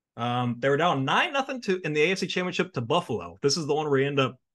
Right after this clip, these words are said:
beating them up pretty good. But we start out the game down nine nothing, uh, and we go for a fourth and one at the Buffalo twenty-three. Uh, and we get all of these, by the way.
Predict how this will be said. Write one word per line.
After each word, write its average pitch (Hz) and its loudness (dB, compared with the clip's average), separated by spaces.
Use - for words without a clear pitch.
beating 131 -4
them 127 -2
up 131 -4
pretty 110 -2
good. 90 -12
But 113 -10
we 110 -10
start 175 -2
out 190 0
the 123 -10
game 135 -2
down 113 -2
nine 120 -4
nothing, 113 -6
uh, 113 -6
and 117 -2
we 120 -2
go 131 0
for 127 -4
a 120 -6
fourth 139 0
and 127 -4
one 123 0
at 123 -4
the 117 -8
Buffalo 123 -2
twenty-three. 117 -4
Uh, 107 -2
and 131 -2
we 254 2
get 170 2
all 151 4
of 107 -2
these, 98 -8
by 104 -6
the 87 -8
way. 90 -10